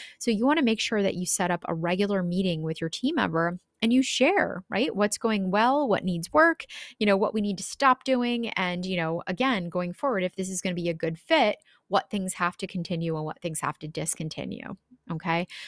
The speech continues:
But again, if that team member continues to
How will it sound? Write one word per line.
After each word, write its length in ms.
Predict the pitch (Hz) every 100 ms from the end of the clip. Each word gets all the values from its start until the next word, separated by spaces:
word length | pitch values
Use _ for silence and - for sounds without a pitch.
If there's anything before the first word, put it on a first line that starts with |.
| -
But 100 | 226
again, 300 | 220 247 226
if 100 | 185
that 160 | 185 -
team 160 | 175
member 220 | 170 170
continues 680 | 170 175 214 185 180 180 -
to 420 | - 160 160 165